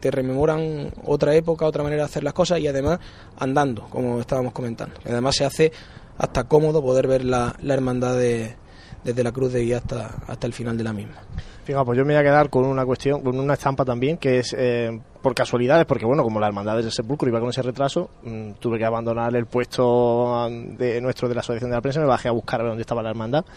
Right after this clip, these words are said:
Speaker 2: y me encontré a la hermandad llegando a calle Almena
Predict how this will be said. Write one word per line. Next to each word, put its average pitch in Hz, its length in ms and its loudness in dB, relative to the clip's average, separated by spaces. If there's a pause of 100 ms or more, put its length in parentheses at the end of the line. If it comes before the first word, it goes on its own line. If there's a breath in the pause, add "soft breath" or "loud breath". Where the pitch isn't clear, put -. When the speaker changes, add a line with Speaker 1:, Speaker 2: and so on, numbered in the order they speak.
(540 loud breath)
Speaker 2:
y 143 100 4
me 131 100 4
encontré 123 760 4
a 120 80 4
la 117 60 2
hermandad 117 320 2
llegando 120 240 2
a 113 60 2
calle 113 160 2
Almena 147 400 0